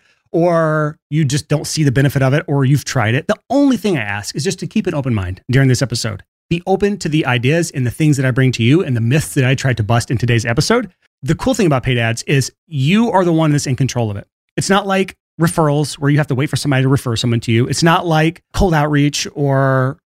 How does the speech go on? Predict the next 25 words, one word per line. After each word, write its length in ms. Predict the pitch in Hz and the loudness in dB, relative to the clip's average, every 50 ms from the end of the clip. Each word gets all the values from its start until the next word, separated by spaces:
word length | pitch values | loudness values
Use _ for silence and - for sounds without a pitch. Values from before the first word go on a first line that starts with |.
| _ _ 135 | _ _ -4
getting 220 | 113 175 170 165 165 | 0 2 2 4 4
into 200 | 160 143 - 160 | 2 2 2 0
a 40 | 143 | 0
gatekeeper 560 | 127 113 151 147 156 - - 151 - 139 127 | 0 2 0 0 0 0 -2 0 0 2 2
industry 380 | 123 127 127 - - 135 127 | 2 2 0 0 0 0 0
where 220 | 131 131 131 131 123 | 2 2 0 2 2
there's, 160 | 139 143 107 | 2 2 2
like, 100 | 156 151 | 2 0
somebody 300 | - - 165 147 143 143 | 0 0 0 2 2 2
that 80 | 151 127 | 0 -2
holds 280 | - 151 156 147 120 | -2 -2 -2 -2 -2
the 80 | - - | -4 -6
keys 280 | - - 156 143 - | -4 -2 0 0 0
to 60 | - - | -2 -2
all 100 | - 147 | 0 0
the 80 | 131 131 | 0 0
projects 480 | - - 131 123 120 135 135 139 - | 0 0 2 2 2 2 0 0 2
and 80 | 127 131 | 2 2
you 60 | 127 | 2
have 260 | - - 143 - - | 2 2 0 -2 -2
to 80 | - 147 | -2 0
win 200 | 143 160 165 165 | 2 2 2 2
that 120 | 165 147 | 0 -2
person 280 | - - 160 - - 160 | 0 0 0 0 2 2
over. 360 | 151 147 143 156 170 156 - | 2 2 2 2 0 -2 -4